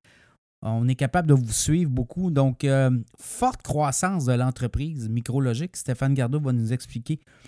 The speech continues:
son plan de match. Également, Angie Larocque, créatrice de mode, va nous parler de son entreprise, où elle s'en va et vers quoi elle tend,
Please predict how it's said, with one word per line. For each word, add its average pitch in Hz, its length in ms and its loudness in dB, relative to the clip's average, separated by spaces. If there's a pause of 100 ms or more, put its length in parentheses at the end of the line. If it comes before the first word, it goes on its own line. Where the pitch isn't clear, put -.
(160)
son 143 260 2
plan 143 220 4
de 127 60 4
match. 175 320 0
Également, 170 380 2 (100)
Angie 175 500 2
Larocque, 170 480 0 (200)
créatrice 165 500 -2
de 143 100 2
mode, 147 300 2 (840)
va 131 160 2
nous 143 100 6
parler 151 220 2
de 151 40 -4
son 156 140 2
entreprise, 147 580 0 (340)
où 170 200 2
elle 156 100 2
s'en 147 320 4
va 170 380 0
et 135 100 0
vers 123 240 -4
quoi 160 280 -2
elle 127 300 -4
tend, 170 280 0